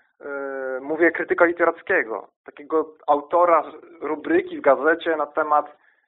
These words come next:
czy na blogu, czy gdzie, na temat jakiejś książki. Tak samo niekoniecznie jakiegoś głos marketera, czy specjalisty od sprzedaży musi naprawdę odzwierciedlać, czym ludzie byliby zainteresowani.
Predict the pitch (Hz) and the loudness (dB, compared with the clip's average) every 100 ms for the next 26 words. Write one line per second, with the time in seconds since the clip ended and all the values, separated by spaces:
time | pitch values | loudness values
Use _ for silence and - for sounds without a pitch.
0 | _ _ 127 - 147 127 127 170 170 - | _ _ -20 -10 -6 -2 4 4 2 -8
1 | 135 147 151 151 143 151 151 151 156 151 | -8 0 2 2 -2 -6 -6 -10 -14 -8
2 | - 135 117 - - - _ _ _ _ | -4 -4 -6 -16 -20 -20 _ _ _ _
3 | _ _ _ _ _ 160 - 180 180 175 | _ _ _ _ _ -12 0 0 0 -6
4 | 175 175 185 190 165 160 147 147 139 156 | -6 -8 -6 2 4 2 0 -8 -2 -2
5 | 160 160 151 - - 156 180 170 - 151 | 2 2 2 0 2 4 4 2 -2 -12
6 | 160 160 156 160 170 156 - - 147 143 | -10 -6 -6 -4 -4 -4 -6 -8 2 4
7 | 147 160 170 - 175 180 180 196 190 170 | 4 -2 -6 -6 -4 -4 2 2 2 0
8 | 156 - 139 131 147 151 156 - _ - | -2 -4 -8 -4 0 0 0 -8 _ -20
9 | - _ - 175 180 180 170 170 175 165 | -20 _ -8 -4 -2 0 0 0 -4 -2
10 | 160 156 165 160 160 156 131 113 | -2 -2 -6 -8 -4 0 0 -2